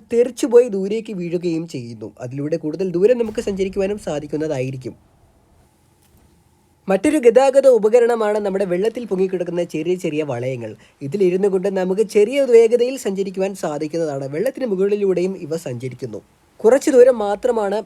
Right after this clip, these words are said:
ഇവ സഞ്ചരിക്കുന്നത്. എൻ്റെ തോളിനടുത്തായി നിങ്ങൾ ശ്രദ്ധിക്കുകയാണെങ്കിൽ ചെറിയൊരു മീൻ കുഞ്ഞിനെ കാണുവാൻ സാധിക്കുന്നു. ഇദ്ദേഹം എപ്പോഴും എനിക്കിങ്ങനെ ഉന്മേഷം പകർന്നു നൽകിക്കൊണ്ടേയിരിക്കുന്നു. ഇതിലൂടെ നമുക്കിനി എപ്പോഴും ശീതളപാനീയങ്ങൾ കുടിക്കേണ്ടി വരുന്നില്ല. എപ്പോഴും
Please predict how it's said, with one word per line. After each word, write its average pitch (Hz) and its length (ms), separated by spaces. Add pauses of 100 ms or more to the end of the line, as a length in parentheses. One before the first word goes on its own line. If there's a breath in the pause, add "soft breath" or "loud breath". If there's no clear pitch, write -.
(140)
ഇവ 170 80 (100)
സഞ്ചരിക്കുന്നത്. 156 580 (2000)
എൻ്റെ 233 220
തോളിനടുത്തായി 277 760
നിങ്ങൾ 247 240
ശ്രദ്ധിക്കുകയാണെങ്കിൽ 226 760 (140)
ചെറിയൊരു 254 400
മീൻ 233 200 (120)
കുഞ്ഞിനെ 214 340
കാണുവാൻ 160 400 (100)
സാധിക്കുന്നു. 123 520 (340 soft breath)
ഇദ്ദേഹം 277 400
എപ്പോഴും 285 400
എനിക്കിങ്ങനെ 247 420
ഉന്മേഷം 240 480
പകർന്നു 196 360 (100)
നൽകിക്കൊണ്ടേയിരിക്കുന്നു. 175 960 (180)
ഇതിലൂടെ 262 380
നമുക്കിനി 254 380
എപ്പോഴും 262 320 (120)
ശീതളപാനീയങ്ങൾ 254 760 (120)
കുടിക്കേണ്ടി 208 500
വരുന്നില്ല. 156 400 (100)
എപ്പോഴും 170 260